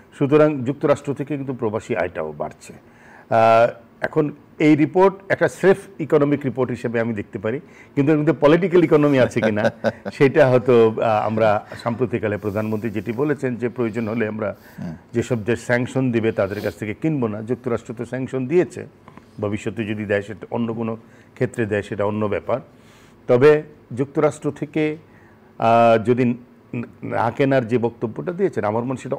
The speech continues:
Speaker 1: অন্য কোনো প্রকিউরমেন্ট, এই স্বাভাবিক বাণিজ্য আন-, লেনদেন নয়।
Speaker 2: হুম।
Speaker 1: এটা হয়তো বোয়িংয়ের কথা হতে পারে, এটা হয়তো ডিপসি পোর্ট হতে পারে। আমার ধারণা এর সাথে ওটাকে রিলেট করা হয়তো আপাতত যাচ্ছে না।
Speaker 2: আপনার, আহ,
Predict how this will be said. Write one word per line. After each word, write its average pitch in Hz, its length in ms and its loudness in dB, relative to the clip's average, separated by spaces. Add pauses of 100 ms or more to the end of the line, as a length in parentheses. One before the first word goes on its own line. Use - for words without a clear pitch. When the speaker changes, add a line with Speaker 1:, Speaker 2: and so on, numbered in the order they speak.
Speaker 1:
অন্য 160 300 -2
কোনো 151 220 -2
প্রকিউরমেন্ট, 85 720 -10
এই 113 120 -2
স্বাভাবিক 120 480 -2
বাণিজ্য 104 500 -6 (920)
আন-, 123 200 0
লেনদেন 107 580 -2
নয়। 85 360 -4
Speaker 2:
হুম। 95 100 -10
Speaker 1:
এটা 151 180 -2
হয়তো 147 180 2
বোয়িংয়ের 117 400 0
কথা 107 240 -2
হতে 101 200 -6
পারে, 95 300 -6 (440)
এটা 110 180 -2
হয়তো 110 200 -4
ডিপসি 120 340 -4
পোর্ট 104 260 -6
হতে 98 180 -8
পারে। 107 240 -10 (400)
আমার 151 240 2
ধারণা 147 340 0 (120)
এর 156 120 0
সাথে 143 260 -4
ওটাকে 110 340 -4
রিলেট 98 260 -6
করা 92 180 -8
হয়তো 87 260 -10
আপাতত 87 420 -12
যাচ্ছে - 380 -18
না। - 60 -20 (1800)
Speaker 2:
আপনার, 110 360 2
আহ, 104 280 -2